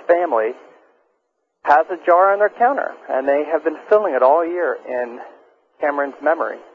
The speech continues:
And here in just two weeks, they will sit down, and they will sort of prayerfully examine their lives and their neighborhood and their school and their church, and they will find another family to pass this jar on to. And that, to me, is,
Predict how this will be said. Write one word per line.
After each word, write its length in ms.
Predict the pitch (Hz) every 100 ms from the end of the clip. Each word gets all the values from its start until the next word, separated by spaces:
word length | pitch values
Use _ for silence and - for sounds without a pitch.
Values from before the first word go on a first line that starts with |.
| _ _ _ _
And 140 | 135
here 160 | 139 151
in 80 | 139
just 160 | 139 - -
two 120 | 196
weeks, 280 | 156 131 - -
they 140 | 131 127
will 300 | 127 127 -
sit 180 | 147 -
down, 380 | 120 110 120 151 - - _ _ _ _ _
and 180 | 127 120
they 140 | 123
will 440 | 123 127 123 123 127 - - - _ _ _ -
sort 140 | 165
of 120 | 160
prayerfully 640 | - 143 139 139 151 131 123
examine 640 | 123 123 123 113 127 123
their 140 | 123
lives 420 | 113 110 110 135 135
and 100 | 127
their 80 | 120
neighborhood 600 | 113 113 110 117 117 117 - - - _ -
and 80 |
their 140 | 123 110 -
school 220 | 110 123
and 100 | 139
their 140 | 104 104
church, 200 | - 123 -
and 80 | 120
they 120 | 131
will 180 | 151 156
find 440 | - 120 120 131 160 _ _ _ _ _
another 280 | 151 165 185 -
family 300 | 143 147 147
to 80 |
pass 260 | - 139 127 -
this 120 | 117 -
jar 240 | 131 127
on 220 | 131 160 165 -
to. 160 | 117
And 220 | - 131
that, 260 | 139 190 220 - -
to 80 |
me, 320 | 160 151 131 117
is, 160 | 123